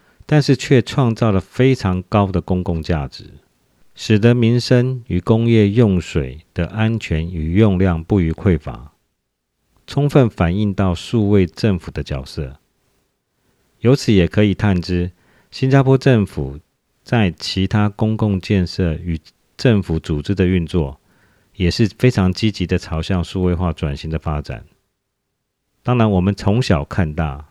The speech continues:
也无怪乎新加坡的数位政府的评比会排名在亚太第一、全球第二的佳绩。当然，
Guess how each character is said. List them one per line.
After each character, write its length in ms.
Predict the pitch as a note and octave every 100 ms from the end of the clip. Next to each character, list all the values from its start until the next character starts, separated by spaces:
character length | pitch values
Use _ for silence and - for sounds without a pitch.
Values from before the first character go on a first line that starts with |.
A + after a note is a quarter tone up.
| _
也 160 | F#2+ E2
无 180 | F2
怪 240 | F#2+ A2 G2
乎 320 | F2+ F#2 F2+ - _ _ _
新 280 | - - A#2+
加 200 | A#2 A2
坡 260 | A2 - G#2
的 100 | F#2
数 360 | - - G#2+
位 180 | G2 F#2+
政 340 | E2 - G#2+ F2+
府 160 | -
的 120 | D2+
评 280 | D2+ - E2+
比 200 | F2 D2
会 180 | D2+ F2+
排 240 | - E2
名 180 | E2 D#2+
在 180 | D#2 E2
亚 260 | D2+ C#2 C#2+
太 200 | F2 D#2
第 160 | E2
一、 320 | D2 D2 D2+ - _ -
全 260 | - F2+
球 280 | F#2 E2+ D#2
第 200 | - F#2
二 60 | D#2+
的 120 | D#2+
佳 240 | - D2 D2
绩。 320 | - C#2 D#2 _ _ _ _ _ _ _ _ _ _ _ _ -
当 220 | B2+ C3
然， 340 | G2+ F2+ F#2